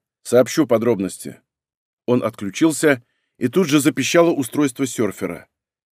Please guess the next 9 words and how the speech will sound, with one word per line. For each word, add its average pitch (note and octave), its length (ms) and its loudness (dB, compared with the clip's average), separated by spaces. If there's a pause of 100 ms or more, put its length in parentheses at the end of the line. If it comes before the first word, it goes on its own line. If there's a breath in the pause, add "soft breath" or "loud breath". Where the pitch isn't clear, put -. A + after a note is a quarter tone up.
(140)
«Антей, B2+ 560 4
в - 100 -12
приемный D3+ 540 6
покой!» — C3+ 560 2 (240)
быстро A#2 360 2
велел G#2+ 260 0
Миракс A2+ 520 0
и B2+ 80 0
отключился. A2 760 -4